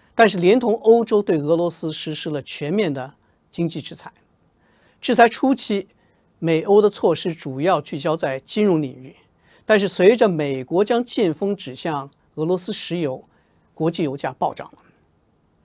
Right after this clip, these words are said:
禁运俄罗斯石油问题上呢，美欧的立场并不一致。美国进口俄罗斯石油仅占其总进口的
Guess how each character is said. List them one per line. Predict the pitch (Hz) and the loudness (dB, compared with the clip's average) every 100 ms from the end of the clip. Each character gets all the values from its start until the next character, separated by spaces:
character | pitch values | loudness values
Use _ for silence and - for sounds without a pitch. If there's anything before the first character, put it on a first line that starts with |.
| _ _ _ _ _ _ - | _ _ _ _ _ _ 0
禁 | 277 269 254 | 6 6 8
运 | 214 170 - | 6 4 0
俄 | 180 196 | 2 6
罗 | 240 | 6
斯 | 233 247 240 | 4 -2 -4
石 | - 196 | -2 -2
油 | 220 208 | 2 4
问 | 214 | 2
题 | 156 165 | -2 -4
上 | 156 135 | -6 -8
呢， | 127 135 _ _ _ _ _ _ | -10 -18 _ _ _ _ _ _
美 | 160 151 | -4 0
欧 | 175 233 | 4 4
的 | 220 | 2
立 | 233 | -2
场 | - 139 127 | -6 -10 -8
并 | - 170 | -6 -4
不 | |
一 | 147 160 | -4 -6
致。 | - - - _ _ _ _ _ _ _ | -8 -12 -16 _ _ _ _ _ _ _
美 | 165 165 156 | -2 0 4
国 | 196 262 | 6 6
进 | - 262 165 | 4 0 2
口 | 170 147 | 0 0
俄 | 165 | 2
罗 | 185 | 2
斯 | 190 208 | -2 -6
石 | 185 170 | -6 -4
油 | 160 143 | -2 -2
仅 | 156 - 139 139 | -6 -8 -8 -4
占 | 233 190 | -2 -4
其 | 160 180 | -4 -10
总 | - 143 131 | -10 -10 -6
进 | 254 220 | -4 -4
口 | - 127 | -6 -10
的 | 131 135 | -10 -12